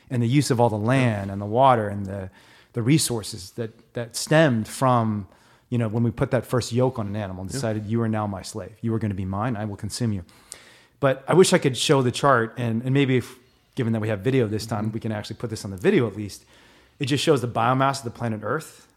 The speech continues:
Speaker 1: um, all the terrestrial animals like mammals, birds. And, uh, they're,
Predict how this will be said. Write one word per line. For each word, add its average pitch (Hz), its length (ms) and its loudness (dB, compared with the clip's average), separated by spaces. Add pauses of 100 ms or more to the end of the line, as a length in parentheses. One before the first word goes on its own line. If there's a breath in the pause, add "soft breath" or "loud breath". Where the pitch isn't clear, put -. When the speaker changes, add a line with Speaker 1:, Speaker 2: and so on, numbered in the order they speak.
(220)
Speaker 1:
um, 107 240 -8
all 131 140 -2
the 117 80 -6
terrestrial 113 500 -4
animals 120 460 -6
like 104 160 -10
mammals, 107 420 -6
birds. 107 400 -8 (1160 soft breath)
And, 113 340 -4 (140)
uh, 117 180 -2
they're, 139 440 4